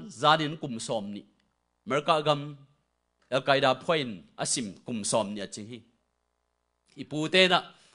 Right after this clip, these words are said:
cùng pi li khang in, W Bush khang in, Obama in tam nị cùng ghé sung xem in. Đó khi tắc chang na Donald Trump xem tuôn ipu, Joseph Joe Biden xem. Hi un sung Afghanistan đi.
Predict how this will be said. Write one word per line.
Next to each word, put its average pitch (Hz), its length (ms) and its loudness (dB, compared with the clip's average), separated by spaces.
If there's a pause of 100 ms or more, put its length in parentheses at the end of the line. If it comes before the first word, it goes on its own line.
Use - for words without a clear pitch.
(280)
cùng 156 260 -4
pi 175 140 0
li 180 200 0
khang 180 200 0
in, 156 220 -4 (1300)
W 147 320 0
Bush 190 280 0
khang 170 160 0
in, 143 240 -6 (720)
Obama 190 380 8
in 175 180 4
tam 180 240 8
nị 170 160 -2
cùng 139 180 -6
ghé 131 140 -2
sung 143 220 -6
xem 110 300 -4
in. 107 120 -10 (720)
Đó 175 100 6
khi 202 100 4
tắc 190 240 2
chang 190 240 6
na 190 200 4
Donald 147 280 4
Trump 147 240 -2
xem 113 280 -4
tuôn 120 260 -4
ipu, 113 420 -10 (360)
Joseph 185 460 8
Joe 139 120 8
Biden 127 460 2
xem. 98 360 -6 (360)
Hi 233 120 2
un 247 220 4
sung 240 200 2
Afghanistan 180 960 4
đi. 233 180 0